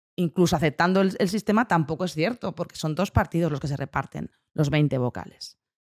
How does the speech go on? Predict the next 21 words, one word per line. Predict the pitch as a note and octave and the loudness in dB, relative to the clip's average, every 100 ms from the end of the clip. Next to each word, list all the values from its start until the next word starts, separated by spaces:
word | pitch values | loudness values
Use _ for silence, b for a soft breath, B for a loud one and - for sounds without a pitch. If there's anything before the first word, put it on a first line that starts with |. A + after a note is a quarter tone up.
| _ _ | _ _
No | D#3+ E3 | 4 4
son | D#3+ D#3+ D#3 | 4 2 2
todos | D3+ D3+ | 2 2
los | C#3+ C#3+ C#3+ | 2 -2 -2
miembros | D3+ D3 | -2 -2
del | C#3 | -2
Consejo. | C3+ C#3+ C3 - | -4 -6 -6 -10
Y | - | -2
luego | E3+ G3+ | 2 4
hay | |
otra, | A#3 A#3+ G#3+ | 2 2 0
otra | - G#3+ A3 G#3 F3 E3 - _ _ _ | 0 0 2 4 4 0 -6 _ _ _
cuestión | - F3 F3+ E3+ | 0 4 4 4
perniciosa | F3 D#3 D#3+ - A3 B3+ - | 4 2 0 2 2 2 0
y | - | 0
que | E3+ E3+ | 0 2
poca | F3+ A#3 | 2 2
gente | B3 F#3 D#3+ D3+ | 2 2 2 -2
se | - | -2
da | B2+ B2 | -4 0
cuenta. | F3+ B3+ A3+ C3+ | 2 2 2 -2